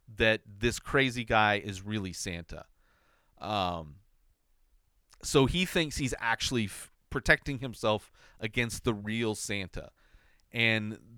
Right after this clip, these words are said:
the Santa destroys the car, so they end up having to get out of the car.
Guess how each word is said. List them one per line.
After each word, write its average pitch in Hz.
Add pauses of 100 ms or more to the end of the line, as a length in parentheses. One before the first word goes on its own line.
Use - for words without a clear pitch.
(140)
the 113
Santa 123
destroys 98
the 80
car, 123
so -
they 90
end 90
up 87
having 95
to 82
get 76
out 107
of 127
the 120
car. 117